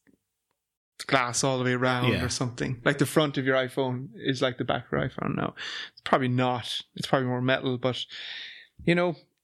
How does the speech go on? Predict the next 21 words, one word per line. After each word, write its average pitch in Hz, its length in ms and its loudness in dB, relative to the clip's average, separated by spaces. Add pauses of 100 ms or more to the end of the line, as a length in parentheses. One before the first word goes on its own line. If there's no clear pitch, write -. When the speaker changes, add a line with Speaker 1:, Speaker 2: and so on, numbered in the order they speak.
(360)
Speaker 1:
whatever 156 340 4
their 160 140 4
fancy 160 340 2
technology 160 600 2
they 156 80 2
use, 151 460 2
three 156 260 2
D 151 180 0
circumferencing 151 720 0
and 143 120 0
stuff 147 220 2
like 143 140 2
that, 139 280 2
that 131 240 0 (300)
when 139 240 2
they 135 120 4
bake 131 320 0
that 135 160 0
stuff - 280 0
into 127 300 0
it - 140 2